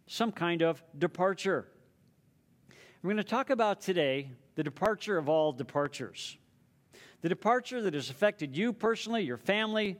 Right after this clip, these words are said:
personally, a departure that has affected the entire human race throughout history.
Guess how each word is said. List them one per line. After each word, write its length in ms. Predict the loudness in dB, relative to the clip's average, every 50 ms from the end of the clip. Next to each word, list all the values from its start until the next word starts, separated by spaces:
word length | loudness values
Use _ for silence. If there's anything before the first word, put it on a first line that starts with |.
| -12 -12 _
personally, 480 | -4 -4 -4 -4 -2 -2 -2 -2 -2 -4 -10 -16 -20 -20 -18 -6 -2
a 80 | 0 0
departure 520 | 0 2 2 2 2 2 0 -2 -2 -2
that 180 | 0 2 2 2
has 260 | 2 0 -2 -6 -14 -20 -20 _ _ _ _ _ _ -4
affected 460 | -2 0 2 2 2 2 2 0 2
the 80 | 2
entire 460 | 2 2 0 0 0 2 2 4 2 2
human 340 | 0 -2 -2 0 0 2
race 380 | 2 2 2 2 0 -2 -8 -14 -14 -6
throughout 360 | -2 2 2 4 2 2 0
history. 600 | -4 -4 -2 -2 -2 -2 -4 -4 -4 -4 -4